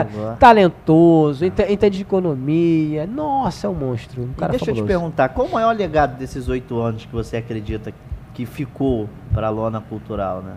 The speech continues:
Speaker 2: Olha, eu tinha of-, eu tinha oficinas de balé, eu tinha nove turmas, nove a oito turmas.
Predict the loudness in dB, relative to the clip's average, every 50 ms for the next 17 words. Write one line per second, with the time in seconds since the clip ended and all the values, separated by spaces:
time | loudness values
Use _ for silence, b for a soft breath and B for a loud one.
0 | -16 -18 -20 b b b b b b b b 10 10 10 10 8 6 6 6 4
1 | 4 4 -2 0 2 2 0 0 -2 -8 -6 -8 -6 -6 -4 -2 -2 -2 -2 -2
2 | -4 -2 0 0 0 2 0 -2 -2 0 0 0 2 2 4 4 4 2 0 -4
3 | -12 -20 -12 -12 -12 -12 -6 -6 -4 -2 -2 -2 -2 -2 -4 -4 -6 -8 -12 -14
4 | -16 -18 -18 -20 -20 -20 -20 -20 -20 -20 -20 -20 -20 -20 -20 -20 -20 -20 -12 -2
5 | 2 2 2 2 0 -4 -2 0 0 0 -2 -6 -8 -10 -10 -14 -18 -18 -16 -8
6 | -4 -4 0 0 0 0 0 -2 -8 -6 0 0 2 2 0 -2 -6 -10